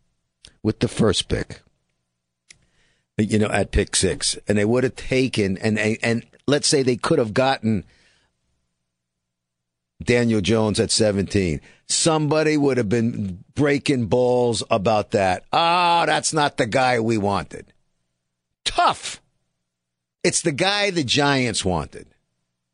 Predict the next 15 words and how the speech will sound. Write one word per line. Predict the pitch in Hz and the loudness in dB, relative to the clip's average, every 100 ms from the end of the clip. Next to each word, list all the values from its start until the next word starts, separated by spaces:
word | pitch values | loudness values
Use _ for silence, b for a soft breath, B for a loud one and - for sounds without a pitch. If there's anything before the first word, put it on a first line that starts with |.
| _ _ _ _ _ _ _ _ _ _ _ _ _ _ 117 | _ _ _ _ _ _ _ _ _ _ _ _ _ _ -2
Okay? | 113 151 160 165 151 - - | 0 2 2 -2 -6 -10 -2
It's | 135 - | 0 0
the | - 117 | -2 0
guy | 120 147 147 147 147 139 b - | 0 2 2 2 0 -2 b -2
the | 120 | 0
Giants | 92 117 113 110 107 92 92 | 2 2 2 2 0 0 0
wanted. | 85 69 - - _ _ _ _ - | 0 -2 -8 -20 _ _ _ _ -4
So | - 127 | 0 2
the | 120 | 2
Giants | 123 123 123 117 80 | 2 2 2 0 0
got | 90 71 - | -2 -2 -6
him. | - _ _ _ _ _ _ _ _ _ _ _ _ _ _ _ _ _ _ _ _ _ _ _ _ _ _ _ _ _ _ _ _ _ _ _ - | -14 _ _ _ _ _ _ _ _ _ _ _ _ _ _ _ _ _ _ _ _ _ _ _ _ _ _ _ _ _ _ _ _ _ _ _ -2
I'm | 135 123 | -2 0
telling | - 135 123 110 | 0 0 2 2
you, | 82 58 | 0 -2